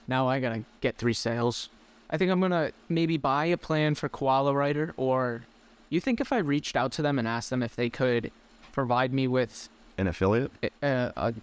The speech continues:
Speaker 1: some credits to make a video on the tool?
Speaker 2: Absolutely. It doesn't hurt. I think that's the best way to do it because
Speaker 1: Yeah.
Speaker 2: there's, uh, i-, if you've seen our spam folder in Gmail, we get a couple of people every week that are saying,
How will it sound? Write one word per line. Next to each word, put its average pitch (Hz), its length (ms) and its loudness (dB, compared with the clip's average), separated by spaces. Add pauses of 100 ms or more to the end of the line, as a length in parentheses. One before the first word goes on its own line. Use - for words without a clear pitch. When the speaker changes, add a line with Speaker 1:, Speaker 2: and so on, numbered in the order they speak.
(140)
Speaker 1:
some 117 240 -4
credits 131 580 0
to 120 380 0 (360)
make 139 200 0
a 120 40 0
video 127 300 2
on 131 140 2
the 131 80 0
tool? 139 320 0 (520)
Speaker 2:
Absolutely. 120 400 0 (340)
It 151 200 -2
doesn't 151 400 2
hurt. 113 280 0
I 117 140 0
think 135 240 0
that's 135 220 0
the 123 100 0
best 120 340 -4
way 120 200 2
to 110 100 2
do 104 240 2
it 78 100 -4
because 156 300 2
Speaker 1:
Yeah. 127 80 -2
Speaker 2:
there's, 185 220 0 (260)
uh, 160 140 2
i-, 156 120 -4
if 147 200 0
you've 165 140 0
seen 202 200 0
our 131 120 2
spam 147 520 0
folder 107 420 2
in 92 140 2
Gmail, 101 560 2
we 107 100 2
get 101 160 0
a 104 60 0
couple 104 400 0
of 95 240 0
people 101 500 2 (140)
every 107 300 2
week 117 320 0
that 95 120 2
are 95 80 2
saying, 98 340 0